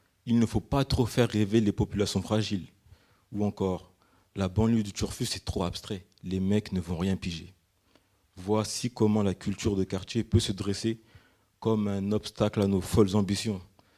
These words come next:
Cette aspiration, aucun maire ni aucune politique ne pourront y répondre. Et donc j'ai fait le choix de ne pas écouter mon environnement, de transgresser les limites pour contempler mon territoire depuis des perspectives multiples.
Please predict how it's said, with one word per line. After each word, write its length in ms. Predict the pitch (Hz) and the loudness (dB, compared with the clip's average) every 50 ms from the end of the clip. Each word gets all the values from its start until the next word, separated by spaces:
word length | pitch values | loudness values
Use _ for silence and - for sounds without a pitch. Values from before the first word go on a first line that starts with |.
| _ _ _ _ _ | _ _ _ _ _
Cette 300 | - - 107 101 - - | -10 -6 -6 -6 -6 -6
aspiration, 800 | - 110 - - - 113 104 107 107 101 - - 120 117 117 107 - - | -8 -8 -4 0 2 2 4 4 2 0 0 0 2 2 2 2 0 0
aucun 300 | 117 110 - 113 107 104 | -2 0 0 0 0 2
maire 340 | 104 107 113 113 113 104 107 | 4 4 4 4 4 2 2
ni 120 | 104 104 | 2 2
aucune 260 | 104 101 - - 104 | 0 0 -2 -2 -4
politique 580 | 98 - 113 113 110 104 107 - 117 110 - - | -2 0 0 0 0 0 -2 -2 -4 -4 -2 -2
ne 100 | 104 98 | -4 -4
pourront 500 | - - 110 104 95 101 110 110 107 110 - - | -4 -4 -6 -4 -2 0 0 0 0 -2 -4 -6
y 40 | |
répondre. 480 | 101 98 98 - - 101 92 85 78 - _ _ _ _ _ _ _ _ _ _ _ - | -6 -4 -4 -4 -6 -8 -8 -8 -10 -14 _ _ _ _ _ _ _ _ _ _ _ -6
Et 100 | 98 98 | -6 -4
donc 200 | 95 117 117 107 | -2 -2 -2 -2
j'ai 80 | 95 90 | -2 -4
fait 140 | - - | -4 -2
le 120 | 101 98 95 | -2 -2 -2
choix 220 | - - 110 113 | -2 -2 -2 -2
de 100 | - 92 | -2 -2
ne 100 | 95 92 | -6 -6
pas 260 | - - 123 120 107 | -4 -2 -2 -2 -2
écouter 300 | 104 101 - 101 - - | -2 -4 -4 -4 -2 -2
mon 180 | 98 92 92 90 | -2 0 0 0
environnement, 560 | 87 87 82 85 82 85 85 85 87 92 92 - _ _ _ _ _ _ _ - | -2 -2 -4 -4 -4 -4 -4 -4 -6 -6 -8 -12 _ _ _ _ _ _ _ -6
de 80 | 90 | -4
transgresser 600 | 87 - - - 120 110 101 104 110 - - 113 | -4 -2 -2 -2 -2 -2 0 -2 -2 -2 -2 -2
les 100 | 95 95 | -2 -2
limites 440 | 92 87 90 95 92 98 107 - - | -2 -2 -2 0 0 -2 -2 -4 -6
pour 200 | - - 92 - | -6 -6 -6 -4
contempler 440 | - 120 113 - 107 98 - 110 101 | -4 -4 -2 -2 -2 -2 -2 -2 -2
mon 120 | 95 90 | -2 -2
territoire 560 | 85 - 95 87 87 - - 92 98 92 - _ _ _ _ _ _ _ _ _ _ | -4 -6 -6 -8 -6 -6 -4 -4 -4 -6 -8 _ _ _ _ _ _ _ _ _ _
depuis 480 | - 101 107 104 - - 104 110 113 113 | -2 -2 -2 0 -2 -2 -2 -2 -2 -2
des 160 | - 95 95 | -4 -10 -10
perspectives 640 | - - 98 - - - 98 98 - - 110 104 92 | -6 -6 -6 -4 -2 -4 -4 -2 -2 -2 -2 -2 0
multiples. 480 | - 101 95 - - - - - - - | -2 -4 -4 -4 -6 -10 -10 -14 -18 -20